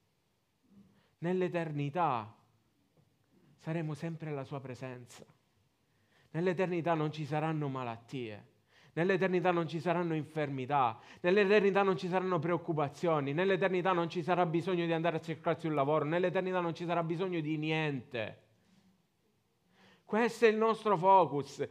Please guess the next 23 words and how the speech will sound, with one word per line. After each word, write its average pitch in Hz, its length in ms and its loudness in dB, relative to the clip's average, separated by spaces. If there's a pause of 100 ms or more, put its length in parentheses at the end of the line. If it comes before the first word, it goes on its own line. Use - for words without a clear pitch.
(240)
E 196 220 -6
questa 262 440 4
vita 214 380 2
qui 214 320 2
noi 208 180 4
la 208 120 6
dobbiamo 233 380 4
vivere 254 380 2
per 269 340 2
lì. 254 560 -2 (1600)
Non 302 280 0
importa 277 680 2
quando 208 300 4
succederà. 151 840 2 (680)
Importa 294 540 4
che 220 240 0
questa 311 520 6
vita 277 340 0
noi 311 160 2
la 311 100 4
viviamo 302 460 2
per 294 300 4
lì. 135 360 0